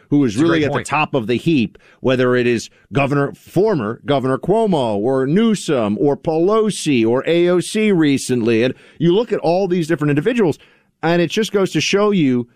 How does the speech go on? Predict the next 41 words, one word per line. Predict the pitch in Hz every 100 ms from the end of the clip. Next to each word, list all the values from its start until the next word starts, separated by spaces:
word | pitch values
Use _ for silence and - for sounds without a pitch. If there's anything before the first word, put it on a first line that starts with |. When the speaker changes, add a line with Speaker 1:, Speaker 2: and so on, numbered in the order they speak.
| _ _ _ _
Speaker 1:
that | 147 160
it's, | 151
it's | 190 165 -
not | 294
just | - 269
the | -
hypocrisy, | 160 - 131 131 - 165 - 196 196 _ _ _ _
it's | 165 -
the | 185
notion | 185 220 208 214 185
that | 156 147
a | 160 151
true | 143 - 226 254
tyranny | - - 208 185 123 98 117 165 _ _ _ -
is | 170 135
not | 160 180 208 185
the | 156 170
strict | - - 220 269 247
enforcement | 220 202 202 - 175
of | 139
laws | 147 139 127
for | 117
everybody. | 123 175 127 71 - - _ _
That's | 127 196 -
actually | 285 254
not | 170 160 160
what | 160
you | 151
had | 135 143 147
in | 147
the |
Soviet | 143 127 131 131 127
Union. | 104 117 117 117
That's | 143
not | 190 196
what | 196
you | 180
have | 131 139 143 143
in | 139
North | 123 127 -
Korea. | 131 117 101 98 95